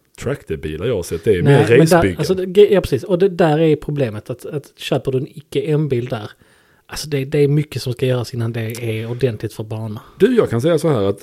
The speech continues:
Speaker 1: de bandagar jag har varit på där det finns E fyrtiosex och M tre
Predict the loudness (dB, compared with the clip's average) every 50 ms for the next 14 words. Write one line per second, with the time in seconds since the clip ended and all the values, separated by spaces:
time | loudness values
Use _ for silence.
0 | _ _ -8 -2 2 4 4 4 4 2 -2 -4 -6 -8 _ _ -4 -2 -2 0
1 | 2 2 2 2 4 4 4 4 4 4 4 4 4 4 2 2 2 2 0 -2
2 | -2 -4 -2 0 0 0 0 -2 -6 -8 -8 -10 -12 -10 -8 -8 -8 -8 -8 -8
3 | -10 -10